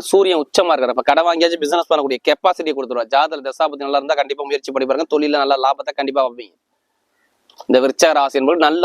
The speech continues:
ஒரு டைமை அழகா சூப்பரா அமைச்சு கொடுக்குறாரு. என்னை பொறுத்தவரை துலா ராசி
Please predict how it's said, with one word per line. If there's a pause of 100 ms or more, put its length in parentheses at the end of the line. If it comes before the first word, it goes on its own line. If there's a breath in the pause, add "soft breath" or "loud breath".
(120)
ஒரு (160)
டைமை (220)
அழகா (200)
சூப்பரா
அமைச்சு
கொடுக்குறாரு. (1400)
என்னை
பொறுத்தவரை
துலா
ராசி